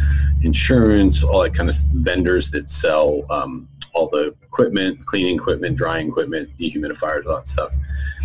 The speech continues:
And so it's ability to use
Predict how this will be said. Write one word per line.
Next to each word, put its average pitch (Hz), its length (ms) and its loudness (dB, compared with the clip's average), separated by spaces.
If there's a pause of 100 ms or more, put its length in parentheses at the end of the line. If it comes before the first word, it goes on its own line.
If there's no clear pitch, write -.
(200)
And 90 160 -2
so 90 420 2 (160)
it's - 160 -6
ability 107 520 2
to - 160 -4
use 95 580 4